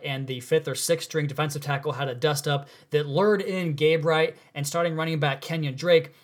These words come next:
And after things settled down a little bit, it sounds like Gabe Wright threw an elbow at Kenyon Drake, a cheap shot across his bow,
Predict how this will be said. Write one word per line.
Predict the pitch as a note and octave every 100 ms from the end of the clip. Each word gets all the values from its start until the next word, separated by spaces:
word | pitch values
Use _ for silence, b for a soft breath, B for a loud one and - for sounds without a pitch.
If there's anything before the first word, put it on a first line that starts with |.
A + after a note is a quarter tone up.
| b
And | C#3 C#3+
after | E3+ F3+ G3
things | D3 F3+ E3
settled | E3+ F3 D3+
down | D#3
a | D#3+
little | C#3+ C#3
bit, | D3 C#3+ C#3+ B -
it | C#3
sounds | F3+ F3+ E3
like | D3+ C3+
Gabe | D3+ D3
Wright | D3+ D3
threw | C#3+ E3+ D3+
an | D3
elbow | F3 F#3+ D#3+ D3
at | D3
Kenyon | D#3 D3+ C#3
Drake, | C3 C3+ C3+ C3+ B B
a | A#2+
cheap | - F3 F3+
shot | - D#3+ C3+
across | D3+ D3 C#3+
his | D3+ A#2
bow, | C3 B2+ B2+